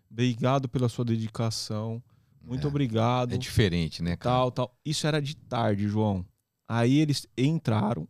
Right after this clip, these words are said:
Speaker 1: cumprimentaram um por um a pessoa que tava fazendo a faxina. Todo mundo. Aí o, o, o, um deles foi pra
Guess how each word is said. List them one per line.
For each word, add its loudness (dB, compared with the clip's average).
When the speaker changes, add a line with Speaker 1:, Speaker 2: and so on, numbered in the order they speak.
Speaker 1:
cumprimentaram -2
um -2
por -2
um 0
a -6
pessoa -6
que -12
tava -2
fazendo 0
a -2
faxina. -8
Todo 4
mundo. 6
Aí 4
o, 0
o, 4
o, 4
um 8
deles 6
foi 4
pra -2